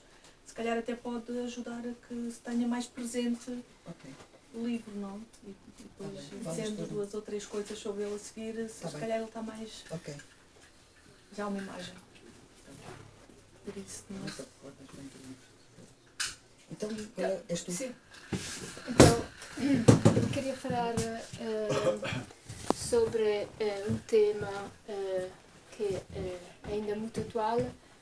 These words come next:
Speaker 3: ou seja, dos colonatos, eh, is-, israelitas is-, ilegais nos territórios ocupados palestinianos.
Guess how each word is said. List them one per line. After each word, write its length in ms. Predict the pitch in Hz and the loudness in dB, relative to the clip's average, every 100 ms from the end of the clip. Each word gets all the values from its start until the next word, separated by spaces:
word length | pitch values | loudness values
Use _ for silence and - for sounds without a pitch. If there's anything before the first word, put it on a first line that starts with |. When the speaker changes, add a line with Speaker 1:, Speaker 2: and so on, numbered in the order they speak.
| - | -10
Speaker 3:
ou 80 | 233 | -6
seja, 320 | - 226 214 | 2 2 2
dos 200 | 202 214 | -2 -4
colonatos, 720 | - 202 208 208 208 - 247 247 - - - | -4 -4 -4 -4 -6 -4 -4 -4 -8 -12 -8
eh, 580 | 202 202 196 190 196 202 190 220 | -4 -4 -4 -4 -6 -8 -10 -6
is-, 340 | 196 190 180 | -2 -2 -2
israelitas 640 | 190 208 202 214 233 - 220 | -4 -4 -4 -4 -6 -6 -8
is-, 220 | 196 - 202 - | -10 -10 -10 -6
ilegais 680 | 214 214 208 190 202 - 208 202 - - - - - | -4 0 2 2 0 -2 -2 -2 -2 -14 -20 -12 -6
nos 180 | 214 | -4
territórios 520 | - 202 - 202 196 220 | -2 -2 0 -2 -2 -4
ocupados 520 | 208 - 190 190 - | -8 -6 -4 -4 -4
palestinianos. 960 | - 190 - 202 202 208 220 262 254 | -6 -6 -4 -4 -2 0 0 -2 -4